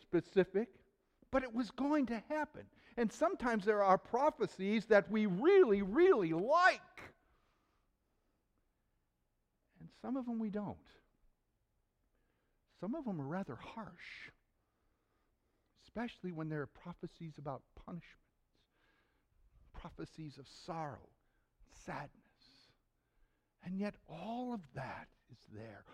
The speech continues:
All of that was laid out for us this day. It was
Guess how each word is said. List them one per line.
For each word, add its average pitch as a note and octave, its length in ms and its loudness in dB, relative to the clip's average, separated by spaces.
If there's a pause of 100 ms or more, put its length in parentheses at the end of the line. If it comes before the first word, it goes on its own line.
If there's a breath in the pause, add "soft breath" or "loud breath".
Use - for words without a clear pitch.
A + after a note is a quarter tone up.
(180 soft breath)
All B3 600 -2
of F#3+ 80 -6 (120)
that C#3+ 300 -8 (320 soft breath)
was C#3 240 -6
laid A3+ 580 -6 (140)
out G3 280 -4 (520)
for - 240 -16 (200)
us - 100 -20 (680 soft breath)
this F3 260 -8 (140)
day. - 340 -12 (1400)
It F#3 180 -6
was G3 200 2